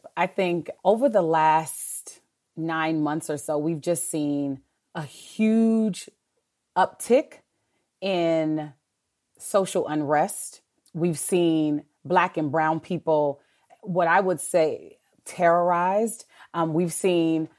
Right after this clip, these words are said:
images play across the media of people who are not afforded the luxury of de-escalation like some other groups, right? And so as a result of that, we step into this space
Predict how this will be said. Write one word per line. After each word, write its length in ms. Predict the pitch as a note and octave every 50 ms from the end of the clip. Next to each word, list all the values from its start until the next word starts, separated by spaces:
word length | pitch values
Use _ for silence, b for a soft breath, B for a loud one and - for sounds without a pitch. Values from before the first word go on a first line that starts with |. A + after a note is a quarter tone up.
| b b b b
images 680 | - F#3 G#3 G#3+ G3+ D#3+ D#3+ F3 D#3+ D#3 D3 C3+ - - _
play 180 | - - F3 F3
across 320 | E3+ - - F3 E3 -
the 120 | - E3+ D#3
media 560 | D3+ D#3+ F3 F3 F3 D#3 C#3+ C#3 C3 B2+ b b b b b b
of 260 | E3+ E3 C3+ - -
people 520 | - - G#3+ G3+ F#3 - F3 E3+ D#3+ - -
who 260 | - F#3 E3+ D#3+ - -
are 500 | - D#3+ D#3 D3+ D3 D3 C#3+ C#3+ C#3 C3+ _ _ _ _ _ _ -
not 360 | - E3+ E3+ F3+ F3+ F#3+ - -
afforded 800 | - E3 - - - F#3 E3+ F3 E3+ E3 F3 E3 E3 - D#3 C3+
the 80 | D#3
luxury 560 | D3 D3 D3+ E3 F3 E3+ C#3+ E3 D#3+ E3+ E3 -
of 160 | D#3 C#3 A#2+
de-escalation 1000 | D#3+ F#3 F3 - F3 E3 - - F3 D#3+ D3+ E3 F3 F3 - - F#3+ F#3+ G#3 G#3 - _ -
like 240 | F3 E3 D#3+ D#3 -
some 360 | - - - D#3+ E3 F#3 - -
other 260 | E3 D#3+ - F3 F#3
groups, 580 | F3 D#3+ G#3+ B3 C#4+ D4 - - - - - - _ _ _ -
right? 360 | E3 E3 F#3+ A#3+ - - - B B B B B B B
And 140 | F3+ E3+
so 120 | - G#3 G3
as 200 | - F#3 F3+ E3+
a 60 | E3+
result 560 | D3+ E3+ D#3+ C#3 B2+ B2+ G3 G#3+ B3+ B3 - -
of 200 | - F3 D3 C3+
that, 460 | C3+ E3 D#3 D3 C#3+ - - - - - _ _ _ _ -
we 180 | F#3 F3+ G3
step 480 | E3 - - - - A3+ A#3 A#3+ - - -
into 440 | G#3+ G#3 A3 - - - A#3+ G#3 E3+
this 280 | C#3 F3 F3 - -
space 640 | - - - - G3+ G3+ F#3+ D3+ D3 C#3+ - - -